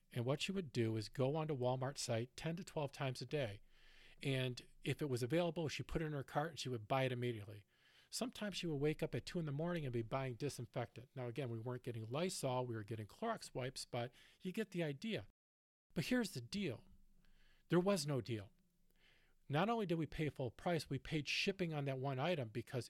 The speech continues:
if you lingered and put other stuff in your cart, it could disappear. So she was conditioned to buy it immediately in a price-blind manner. And being a deal seeker, this bothered me. So what I do? Well,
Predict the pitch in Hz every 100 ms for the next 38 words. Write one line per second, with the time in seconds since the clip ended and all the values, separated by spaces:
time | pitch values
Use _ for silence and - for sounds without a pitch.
0 | - 165 165 165 139 135 147 170 190 202
1 | 139 117 135 139 147 - 143 139 123 -
2 | 156 180 - - - - - 135 147 131
3 | 139 139 - - 127 95 - - _ _
4 | _ - - 156 - 143 127 - 147 135
5 | 196 190 233 165 131 139 143 117 117 139
6 | 139 139 - 107 98 _ - - - _
7 | 151 139 123 - 143 - 143 123 117 117
8 | 113 104 - _ _ _ _ - - 143
9 | 117 240 262 135 151 165 - 123 120 117
10 | - 131 131 123 101 107 - 127 147 143
11 | 170 170 127 131